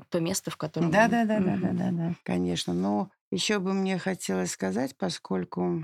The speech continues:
Speaker 2: м, сегодня такой день, э, что именно в ночь на, с двадцать седьмого на двадцать восьмое января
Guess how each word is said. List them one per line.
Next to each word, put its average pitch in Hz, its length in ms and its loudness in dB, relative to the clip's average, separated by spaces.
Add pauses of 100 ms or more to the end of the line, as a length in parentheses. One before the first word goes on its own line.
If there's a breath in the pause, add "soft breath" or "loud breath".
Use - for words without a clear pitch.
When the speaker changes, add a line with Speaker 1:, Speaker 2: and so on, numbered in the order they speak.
Speaker 2:
м, 80 260 -2
сегодня 87 480 -2
такой 180 480 -2
день, 247 480 0 (380)
э, 160 120 0
что 170 760 0 (220)
именно 175 480 0
в 165 120 0
ночь 175 500 2
на, 156 760 0 (160)
с 143 60 -4
двадцать 151 420 0
седьмого 151 400 0
на 147 140 0
двадцать 147 400 -4
восьмое 151 460 -2
января 180 640 -2